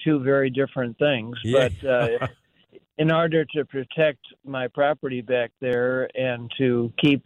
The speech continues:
Speaker 1: the situation as it is, I'm gonna have to think about budgeting,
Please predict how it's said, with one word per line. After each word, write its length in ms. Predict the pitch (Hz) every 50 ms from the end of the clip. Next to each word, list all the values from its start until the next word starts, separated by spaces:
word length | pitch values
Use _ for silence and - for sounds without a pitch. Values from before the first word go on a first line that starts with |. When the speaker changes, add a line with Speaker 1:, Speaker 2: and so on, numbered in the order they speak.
| - _ _ _ _ _ _ - - _ -
Speaker 1:
the 100 | - 139 123
situation 720 | - 147 131 - - 135 131 131 127 127 - - 123 120 120
as 180 | 120 123 123 120 120
it 120 | 123 123
is, 300 | 139 139 127 120 123 113 - - -
I'm 140 | - 135 131
gonna 220 | 131 123 123 123
have 200 | 127 135 131 127 - -
to 140 | 135 123 117 -
think 220 | 147 139 131 -
about 340 | 131 120 120 131 123 113 110 -
budgeting, 560 | 135 135 135 127 123 120 123 120 117 117